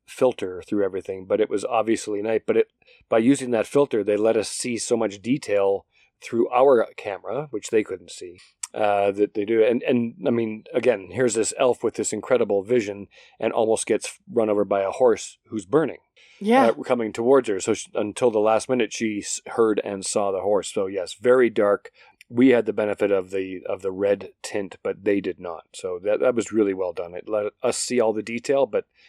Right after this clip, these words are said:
Speaker 1: it made you know that the, the characters could not see anything.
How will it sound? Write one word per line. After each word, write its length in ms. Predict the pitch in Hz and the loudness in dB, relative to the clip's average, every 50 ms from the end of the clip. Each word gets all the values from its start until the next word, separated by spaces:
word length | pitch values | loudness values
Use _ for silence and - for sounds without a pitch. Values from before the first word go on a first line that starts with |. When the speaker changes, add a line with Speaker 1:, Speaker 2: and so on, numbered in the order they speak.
| _ _ _ - | _ _ _ -10
Speaker 1:
it 80 | 107 | -4
made 240 | 104 107 104 104 101 | 0 2 2 2 0
you 160 | 104 101 101 | -4 -10 -10
know 320 | 101 104 110 110 107 107 101 | -6 -2 0 4 4 4 4
that 160 | 104 101 - | 2 0 -4
the, 320 | - 95 95 92 92 - _ _ _ _ _ _ _ - | -6 -12 -12 -12 -14 -18 _ _ _ _ _ _ _ -4
the 100 | 107 98 | -4 -4
characters 580 | - - - 120 110 98 - - 104 95 92 - | -2 -2 0 0 0 0 0 -2 -4 -4 -4 -4
could 200 | - - 101 98 | -8 -12 -12 -10
not 220 | 101 92 92 - | -10 -12 -12 -12
see 180 | - - 104 98 | -10 -8 -8 -8
anything. 360 | 90 90 87 - - 78 80 | -8 -10 -14 -16 -20 -20 -20